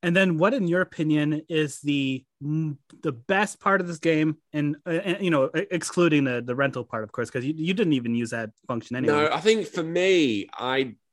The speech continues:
Speaker 2: fighting the, fighting Mewtwo was the way they did it, the way it
Speaker 1: Mm-hmm.
Speaker 2: was staged was so cool, like a six-on-one battle against Mewtwo, and then especially the second time round, 'cause the A I was even harder.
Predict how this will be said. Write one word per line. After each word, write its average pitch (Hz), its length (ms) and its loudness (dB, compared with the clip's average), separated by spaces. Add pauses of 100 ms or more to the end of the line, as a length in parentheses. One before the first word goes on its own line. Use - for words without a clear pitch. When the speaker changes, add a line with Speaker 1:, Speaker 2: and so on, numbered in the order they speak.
(800)
Speaker 2:
fighting 139 680 4 (160)
the, 117 580 -2
fighting 156 320 4
Mewtwo 127 600 2
was 104 320 -4
the 113 100 0
way 117 220 2
they 117 160 2
did 110 220 -2
it, 117 200 0
the 107 80 -6
way 104 220 0
it 101 40 2
Speaker 1:
Mm-hmm. 101 80 -4
Speaker 2:
was 101 140 -6
staged 101 800 -2
was 95 260 -4
so 98 340 -2
cool, 95 540 0
like 90 140 -6
a 98 60 -8
six-on-one 104 720 0
battle 95 340 -2
against 95 340 -6
Mewtwo, 95 540 -2
and 101 100 -4
then 101 120 0
especially 101 400 -4
the - 40 -12
second 107 340 -4
time 101 300 -4
round, 87 360 -6
'cause 98 120 -12
the 95 100 -2
A 95 120 0
I 95 220 -2
was 98 140 -6
even 92 140 -4
harder. 92 460 -6